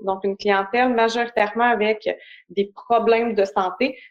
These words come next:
Fait que souvent, pour simplifier les choses, là, je vais un peu dire aux gens que je suis comme un entraîneur personnel, mais pour des personnes qui ont des problématiques de santé, où est-ce que le, le dosage de l'activité physique doit être bien maîtrisé,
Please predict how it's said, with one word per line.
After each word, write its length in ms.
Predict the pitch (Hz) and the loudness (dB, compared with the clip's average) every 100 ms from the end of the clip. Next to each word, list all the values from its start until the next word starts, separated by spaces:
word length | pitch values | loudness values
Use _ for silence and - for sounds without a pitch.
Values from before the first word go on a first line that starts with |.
| - | -2
Fait 120 | 233 | -2
que 60 | |
souvent, 280 | - 247 269 | -2 0 2
pour 140 | 311 262 | 2 -2
simplifier 540 | - 233 233 214 262 | -2 -2 -2 -4 0
les 100 | 254 | 0
choses, 320 | 226 247 269 | 2 2 4
là, 140 | 262 269 | 4 4
je 100 | 262 | 4
vais 80 | 214 | 0
un 80 | |
peu 200 | 208 254 | 2 2
dire 220 | 220 254 226 | 4 2 2
aux 120 | 214 | 2
gens 240 | 220 240 240 | 2 2 2
que 100 | 214 | -2
je 40 | |
suis 80 | - | 2
comme 120 | 311 | 2
un 220 | 254 226 | 4 2
entraîneur 380 | 233 240 233 254 | 2 2 2 2
personnel, 720 | 247 208 208 190 208 226 226 - - | 0 0 0 2 2 2 -2 -10 -10
mais 180 | 190 - | -10 0
pour 160 | 262 240 | 0 0
des 80 | |
personnes 480 | 233 190 - 220 214 214 | 0 -2 0 0 0 -4
qui 80 | - | -16
ont 180 | _ _ | _ _
des 80 | _ - | _ -6
problématiques 500 | 185 180 170 220 196 | -4 -4 -4 -4 -2
de 100 | 190 | -4
santé, 400 | 180 180 220 220 523 _ _ _ - | -2 0 0 -2 -6 _ _ _ 0
où 40 | |
est-ce 140 | 226 | 2
que 380 | 220 233 226 220 | 2 4 4 4
le, 200 | 190 180 175 - _ _ | 4 4 4 -6 _ _
le 320 | 202 202 196 | 2 2 4
dosage 400 | 233 254 247 247 | 4 4 6 4
de 60 | 240 | 2
l'activité 420 | 202 196 202 202 | 2 0 -6 -6
physique 640 | 202 - _ _ _ _ - | -6 -8 _ _ _ _ -2
doit 240 | 190 196 | 0 2
être 560 | 214 214 - 196 175 175 | 0 -4 0 0 6 6
bien 140 | 240 | 6
maîtrisé, 760 | 226 190 - 175 - 202 247 | 4 0 -6 -10 0 2 0